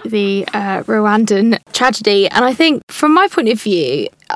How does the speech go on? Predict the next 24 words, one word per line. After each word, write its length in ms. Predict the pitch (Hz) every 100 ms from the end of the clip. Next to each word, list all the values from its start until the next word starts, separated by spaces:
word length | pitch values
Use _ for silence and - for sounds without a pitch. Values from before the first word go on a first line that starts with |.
| -
I 240 | 247 277 285
think 300 | 269 - -
that 260 | 185 -
these 460 | - 214 233 226 -
things 320 | - 247 233
that 80 | -
happen 580 | - 247 240 - 208 196
overseas 800 | 185 202 208 - 196 180 160 -
can 220 | - 220
be 160 | 220 220
dramatised 720 | - 262 240 233 226 214 208
by 220 | 202 202
our 120 | 208
press, 560 | 214 - 202 - - - - - - - - -
um, 240 | 220 208
in 180 | - 220
a 60 |
way 300 | 208 214 202
that 180 | 202 -
creates, 720 | - - 233 214 - - - -
um, 280 | 220 190 196 -
a 60 |
feeling 360 | 214 220 202 202
of, 220 | 196 -